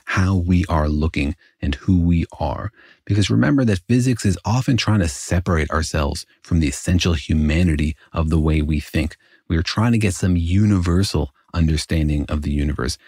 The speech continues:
something that when aliens come, we could use it to compare notes with them. We could talk to them using mathematics and understand the same physics questions. The kind of stuff that we put on the Voyager and the Pioneer probes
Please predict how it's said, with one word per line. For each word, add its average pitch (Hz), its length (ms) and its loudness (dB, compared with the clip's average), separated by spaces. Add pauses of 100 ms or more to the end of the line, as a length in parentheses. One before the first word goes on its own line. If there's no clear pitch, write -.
(160)
something 107 500 0
that 95 120 2
when 98 220 2
aliens 113 480 2
come, 107 320 2
we 107 160 0
could 104 200 -4
use 101 220 4
it 110 140 0
to 113 160 0
compare 104 440 0
notes 98 300 0
with 76 120 -6
them. 55 220 -10 (300)
We 87 100 -2
could 90 160 -2
talk 90 280 -4
to - 80 -4
them 90 180 2
using 92 300 2
mathematics 90 760 0
and 71 100 -2
understand 90 460 2
the 82 60 0
same 92 380 0
physics 92 380 -2
questions. - 540 -8 (280)
The - 100 -6
kind 101 180 0
of 95 80 2
stuff 98 260 0
that 98 80 -4
we 95 120 4
put 95 180 0
on 87 240 2 (160)
the 73 80 -6
Voyager 92 520 2
and 87 100 2
the 80 60 -4
Pioneer 90 480 2
probes 87 460 0